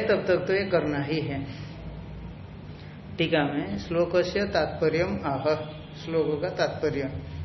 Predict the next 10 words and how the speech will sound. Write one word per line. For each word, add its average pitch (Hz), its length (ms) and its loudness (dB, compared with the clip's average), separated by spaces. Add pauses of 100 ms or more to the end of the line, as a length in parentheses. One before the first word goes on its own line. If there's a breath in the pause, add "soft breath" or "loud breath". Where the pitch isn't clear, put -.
(200)
भाष्यकार 151 500 4
कहते 139 340 -2
हैं, 135 180 -2 (560 loud breath)
शास्त्र 170 500 2
समाप्तौ 165 720 2
परमार्थ 160 640 2 (100)
तत्व 160 460 0
स्तुत्यर्थम 160 840 0
नमस्कार 151 680 2
उच्यते। 165 640 0